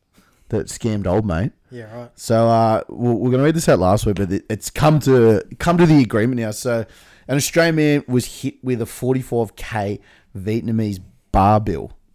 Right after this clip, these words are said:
Speaker 1: Um, they had,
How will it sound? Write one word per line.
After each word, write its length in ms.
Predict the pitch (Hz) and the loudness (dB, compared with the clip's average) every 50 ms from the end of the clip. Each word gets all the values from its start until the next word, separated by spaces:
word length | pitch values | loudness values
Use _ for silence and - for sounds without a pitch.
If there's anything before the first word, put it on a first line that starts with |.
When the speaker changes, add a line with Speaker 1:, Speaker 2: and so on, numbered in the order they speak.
| _ _ _ _ _ _ _ _ _ _ _ _ _ - - - _ _ _ _ _ _ _ _ _ _ - - - _ _ _ - | _ _ _ _ _ _ _ _ _ _ _ _ _ -20 -20 -20 _ _ _ _ _ _ _ _ _ _ -20 -20 -20 _ _ _ -8
Speaker 1:
Um, 540 | 104 110 110 107 107 107 107 107 104 - - _ _ _ _ _ _ _ _ _ _ _ _ _ _ _ _ _ _ _ _ _ _ _ | -6 -4 -4 -2 -2 -2 -2 -2 -4 -6 -10 _ _ _ _ _ _ _ _ _ _ _ _ _ _ _ _ _ _ _ _ _ _ _
they 260 | - 95 120 117 117 117 | -8 -4 -2 -2 -2 -2
had, 680 | 98 82 - - - - 123 127 117 101 104 127 - | -4 -8 -12 -12 -10 -6 -4 -4 -4 -4 -6 -10 -14